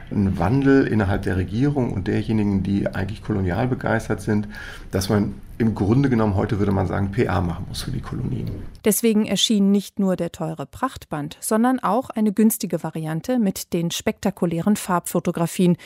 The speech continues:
Speaker 2: für drei Mark fünfzig, was in etwa dem Preis eines heutigen Ausstellungskatalogs entspricht.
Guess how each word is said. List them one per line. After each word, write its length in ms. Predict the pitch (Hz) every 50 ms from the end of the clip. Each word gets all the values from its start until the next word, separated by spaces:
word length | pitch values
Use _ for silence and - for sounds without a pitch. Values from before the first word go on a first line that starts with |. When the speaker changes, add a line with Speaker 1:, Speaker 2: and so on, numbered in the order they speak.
| - - - - _
Speaker 2:
für 160 | - - 269
drei 220 | - 254 - - -
Mark 240 | 160 196 196 -
fünfzig, 580 | - - 185 175 - - - - 175 165 - - - _ _
was 160 | - 226 -
in 80 | 226 220
etwa 300 | - 185 - - 190 180
dem 160 | 190 180 180
Preis 360 | - - - 147 156 165 -
eines 380 | - 170 170 180 180 - - -
heutigen 360 | 160 160 - 196 214 226 - -
Ausstellungskatalogs 1120 | - 175 170 - - 175 165 165 165 160 - - - 165 - 160 165 165 147 - - -
entspricht. 600 | - 156 - - - - - 165 - - - -